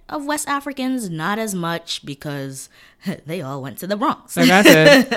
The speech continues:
Speaker 2: yeah, that's what we had.
Speaker 1: All of them. You know, even my people, the Togolese people, they
Speaker 2: Yeah,
Speaker 1: do
Speaker 2: 'cause that's West
Speaker 1: not
Speaker 2: Africa.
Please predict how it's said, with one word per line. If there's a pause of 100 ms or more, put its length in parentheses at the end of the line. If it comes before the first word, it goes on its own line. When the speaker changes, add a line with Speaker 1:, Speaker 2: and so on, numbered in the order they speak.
Speaker 2:
yeah,
that's
what
we
had.
Speaker 1:
All
of
them. (100)
You
know,
even
my
people,
the
Togolese
people,
they
Speaker 2:
Yeah,
Speaker 1:
do
Speaker 2:
'cause
that's
West
Speaker 1:
not
Speaker 2:
Africa.